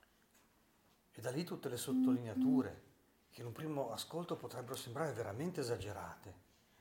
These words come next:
o un po' mitologiche, e invece è proprio il contrario. È il realismo di Gesù, dice: "Guardate, io ne so, voi non ne sapete proprio,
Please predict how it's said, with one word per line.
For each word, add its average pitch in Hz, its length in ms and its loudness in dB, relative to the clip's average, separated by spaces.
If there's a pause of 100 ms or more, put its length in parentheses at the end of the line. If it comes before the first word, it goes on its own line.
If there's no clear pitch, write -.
(3500)
o 156 80 0
un 175 100 0
po' 208 120 6
mitologiche, 117 840 2
e 139 80 -6
invece 226 260 2
è - 20 8
proprio 180 220 -2
il 185 60 -2
contrario. 113 720 -4
È 131 80 -4
il 139 60 0
realismo 175 400 0
di 151 120 -2
Gesù, 120 220 -4
dice: - 180 -4
"Guardate, 127 520 2
io 170 200 2
ne 139 180 2
so, 175 360 10
voi 147 140 6
non 127 140 0
ne 123 80 -2
sapete 147 440 0
proprio, 156 540 4